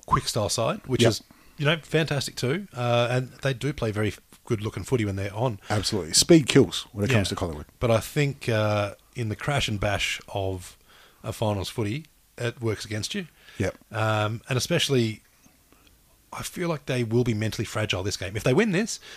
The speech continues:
Speaker 1: I feel like they'll have put last year's demons to rest a bit,
Speaker 2: Yep.
Speaker 1: and they'll be like, "All right, we had a fire on." But I think if Geelong just start getting in their heads a bit and just saying, "Lads, oh, you were a goal away last year.
Speaker 2: Yeah.
Speaker 1: You're much further away this year."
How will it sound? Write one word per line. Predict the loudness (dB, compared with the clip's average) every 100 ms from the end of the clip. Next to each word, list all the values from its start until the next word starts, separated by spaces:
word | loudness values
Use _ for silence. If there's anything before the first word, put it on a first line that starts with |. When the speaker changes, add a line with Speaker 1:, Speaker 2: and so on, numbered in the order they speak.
| -4
Speaker 1:
I | -2
feel | 4 4
like | 6
they'll | 4
have | 4
put | 2 0
last | 2 0 -2 -10
year's | -6 -2 -2
demons | -2 -2 -2
to | -4 -4
rest | -2
a | 0
bit, | 2
Speaker 2:
Yep. | 2
Speaker 1:
and | 0
they'll |
be | 0
like, | 0 -2
"All | -2
right, | -4
we | -2
had | -4
a | -4
fire | -2 0 2
on." | 0 -2 -14 -18 -20 -20 -2
But | 2
I |
think | 2 0 0
if | -2
Geelong | 2 4 4 2
just | -2 -2
start | -2 -4
getting | -4 -6 -4
in |
their | -4
heads | -4 -4
a |
bit | -4 -4
and | -6
just | -6 -4
saying, | -2 -4 -6 -8 -12 -4
"Lads, | -4 -2 -8 -10 -18 -20 -20 -20 -20 -20 _ _ -8
oh, | -6 -4
you | -4
were | -4
a |
goal | -2 2 4
away | 4 2 0
last | -2 -2 -2
year. | -2 -4 -8 _ _
Speaker 2:
Yeah. | -6 -6 _ _ _ _ _ -20 -18 -10
Speaker 1:
You're | -8
much | -6 -2
further | -2 -2
away | -2
this | -4
year." | -6